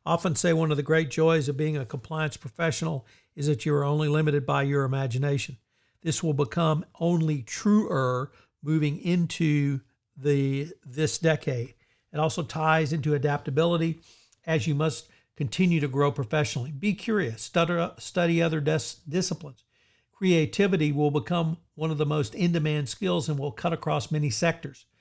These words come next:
Companies will look for people who can work with technology and make the best use of their creativity, even working alongside a cobot, collect-, collaborative robots that work with humans on tasks.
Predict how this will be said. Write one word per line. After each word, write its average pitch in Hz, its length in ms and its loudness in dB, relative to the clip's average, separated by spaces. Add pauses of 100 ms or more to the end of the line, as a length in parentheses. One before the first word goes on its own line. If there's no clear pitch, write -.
(260)
Companies 165 400 2
will 156 100 2
look 165 180 2
for 160 120 0
people 160 320 2
who 151 80 2
can 139 160 -2
work 139 200 -2
with 156 120 -2
technology 156 680 -2
and 143 120 0
make 147 180 -2
the 147 80 -4
best 151 300 -2
use - 180 0
of 147 100 2
their 147 160 2
creativity, 151 880 0 (800)
even 156 280 2
working 160 360 2
alongside 147 720 0
a 127 80 -6
cobot, 127 720 -2 (400)
collect-, 165 400 0 (180)
collaborative 156 640 0
robots 139 600 2
that 147 120 -4
work 143 280 0
with 143 100 -4
humans 147 400 0
on 139 160 -4
tasks. 135 560 -6